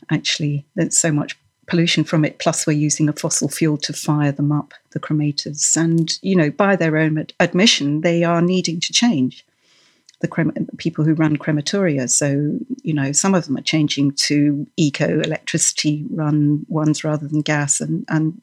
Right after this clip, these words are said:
you know, improving the technology. But I really question, is this appropriate technology when we are in such dire need to connect with ourselves, our bodies,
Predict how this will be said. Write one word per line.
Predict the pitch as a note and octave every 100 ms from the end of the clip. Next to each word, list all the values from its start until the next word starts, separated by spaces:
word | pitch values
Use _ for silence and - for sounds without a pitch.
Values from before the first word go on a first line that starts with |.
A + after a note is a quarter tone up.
| -
you | E3 D3+
know, | D3+ - - - - - - - - _ _ _ _ _ _ _ _ -
improving | D4+ D4 - C#4+ C#4 A#3
the | G#3+
technology. | G#3+ G#3 - G3 G3+ F#3+ - D#3 D3 E3+ -
But | - G3+ -
I | G#3+ A3 G#3+ G#3 G3
really | F#3 G3+ G3+ F#3+
question, | - G#3 - - - D#3 D3+ -
is | F3+ E3+
this | - D#3+ - - - -
appropriate | D#3+ F#3 D#3+ - C#3+ - -
technology | - - E3 D#3+ D3 - C#3+ C#3+
when | - F3 E3+ E3 -
we | F#3+ F3+ -
are | F3 E3
in | E3+
such | D#3+ - - -
dire | F#3 F3+ E3+
need | E3+ G3 E3
to | -
connect | - D#3+ F3+ - -
with | D#3
ourselves, | D#3+ D#3+ D3 - E3+ C3+ C3+ -
our | D#3
bodies, | - D#3 C#3 C#3 D3 -